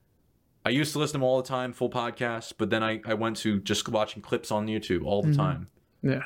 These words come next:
Speaker 1: Like Joe Rogan, all these different
Speaker 2: Mm-hmm.
Speaker 1: things. And that's where I got the idea. I'm like, "I just wanna do this so I can put clips on YouTube." And
Speaker 2: Yeah.
Speaker 1: I, I love watching,
Speaker 2: Mm-hmm.
Speaker 1: finding clips on YouTube w-,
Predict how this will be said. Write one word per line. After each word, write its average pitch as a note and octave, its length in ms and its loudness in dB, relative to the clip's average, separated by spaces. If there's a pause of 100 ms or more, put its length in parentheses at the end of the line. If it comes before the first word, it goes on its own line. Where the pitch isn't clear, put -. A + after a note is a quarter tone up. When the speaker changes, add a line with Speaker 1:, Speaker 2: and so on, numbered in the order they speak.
(220)
Speaker 1:
Like F#2 160 2
Joe A#2 160 0
Rogan, A2 460 2
all G#2 160 4
these G2+ 160 0
different C3+ 240 2
Speaker 2:
Mm-hmm. C3 80 2
Speaker 1:
things. F#2+ 380 0 (340)
And A2 100 0
that's A#2+ 140 -6
where A#2+ 100 2
I A2 60 2
got G#2+ 160 -4
the A2 100 0
idea. G2+ 240 2
I'm G2 60 -2
like, G2 260 -4 (340)
"I B2+ 120 -2
just C3 100 -8
wanna D3+ 160 0
do A#2 180 2
this A2+ 240 4
so G#2+ 140 0
I G#2 80 0
can F#2+ 320 -8
put - 380 -4
clips F3 400 -2
on A#2 300 0
YouTube." G#2 420 2 (420)
And C3 140 -2
Speaker 2:
Yeah. C3+ 200 -2
Speaker 1:
I, C3+ 100 -4
I C3+ 40 4
love C#3+ 380 0
watching, B2 500 -2
Speaker 2:
Mm-hmm. D#3 200 0 (1160)
Speaker 1:
finding C3+ 300 -2
clips B2+ 320 -2
on A2 120 -6
YouTube A2 540 0
w-, A2 140 -6